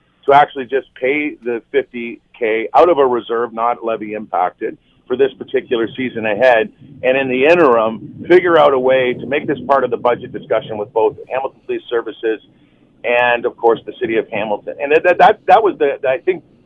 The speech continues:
really the only whereas in my motion that said, in an interim period for this coming season, let's save the taxpayers some money, because it actually costs more to do all these things and pay all these lawyers and licensing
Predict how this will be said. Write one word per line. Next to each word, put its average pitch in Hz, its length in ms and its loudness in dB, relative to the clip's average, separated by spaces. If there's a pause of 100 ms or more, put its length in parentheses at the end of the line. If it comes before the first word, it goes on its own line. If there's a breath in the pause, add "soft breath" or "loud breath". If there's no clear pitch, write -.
(140)
really 170 260 6
the 131 140 -6
only 151 340 -2
whereas 143 760 2
in 120 120 -10
my 117 160 -8
motion 143 400 -2
that 110 200 -10
said, 123 220 -4 (480)
in 175 180 -2
an 170 100 -4
interim 151 380 -2
period 107 500 -8
for 120 60 -14
this 147 160 -6 (100)
coming 139 400 -6
season, 131 440 -10
let's 143 220 4 (120)
save 147 240 0
the 123 60 -6
taxpayers 107 760 0
some 95 120 -12
money, 90 340 -10 (420 soft breath)
because 135 360 2
it 139 60 2
actually 151 360 2
costs 127 340 2
more 120 160 -4
to 113 80 -6
do 120 220 -6
all 120 220 4
these 110 260 -10
things 113 280 -14
and 107 140 -18
pay 131 140 -4
all 139 180 2
these 117 180 -8
lawyers 110 520 -4
and 98 160 -16 (100)
licensing 117 580 -8